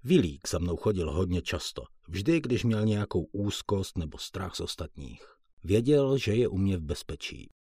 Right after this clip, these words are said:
Všichni to věděli, včetně personálu. Dokonce se mě cigaretář jednou při kouření zeptal: „Proč to děláte, pane Kubas? Proč ho chráníte a proč se o něj tak staráte?“ Nejprve jsem nevěděl, co mu na to říct.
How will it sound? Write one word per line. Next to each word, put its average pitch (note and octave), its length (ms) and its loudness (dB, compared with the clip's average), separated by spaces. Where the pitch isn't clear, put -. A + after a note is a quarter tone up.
Všichni E2+ 400 6
to D2 140 -8
věděli, D2+ 420 -4
včetně C#3 380 2
personálu. C#2 640 -6
Dokonce F#3 480 6
se D3+ 120 2
mě B2+ 160 4
cigaretář B2 760 4
jednou A2 260 2
při - 160 -2
kouření A2 460 4
zeptal: G#2+ 480 2
„Proč - 260 -4
to C3+ 100 0
děláte, D#3+ 560 0
pane D#2 220 -6
Kubas? - 440 -10
Proč G3 300 0
ho F3 80 4
chráníte E3 640 0
a - 80 -14
proč - 260 0
se - 140 0
o F#2 80 0
něj D#2+ 160 0
tak - 160 -10
staráte?“ - 580 -10
Nejprve G3 460 6
jsem B2+ 300 6
nevěděl, D#2+ 560 4
co - 160 -6
mu D#2+ 100 0
na D#2 100 -4
to D#2+ 140 -6
říct. - 360 -10